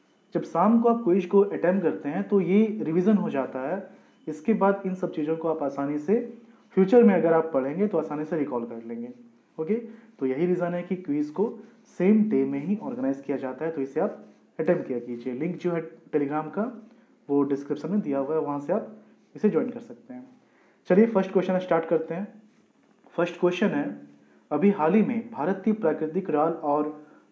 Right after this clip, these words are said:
गौन संस्थान ने अपना कौन सा स्थापना दिवस मनाया है?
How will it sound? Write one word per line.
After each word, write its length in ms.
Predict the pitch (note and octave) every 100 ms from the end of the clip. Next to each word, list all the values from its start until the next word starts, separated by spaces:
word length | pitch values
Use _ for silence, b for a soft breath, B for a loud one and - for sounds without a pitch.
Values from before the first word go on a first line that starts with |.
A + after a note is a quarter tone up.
| -
गौन 220 | E3+ A3+
संस्थान 680 | F3+ C#3 - C#3 B2+ C3 F#3 B B B D#3+
ने 80 |
अपना 240 | F3 F3 G#3+
कौन 320 | G#3+ E3 G3
सा 180 | - G3+
स्थापना 440 | - D3+ D3 E3+
दिवस 340 | D3 C#3+ E3 -
मनाया 240 | B2 A#2
है? 320 | A#2+ C3 B2+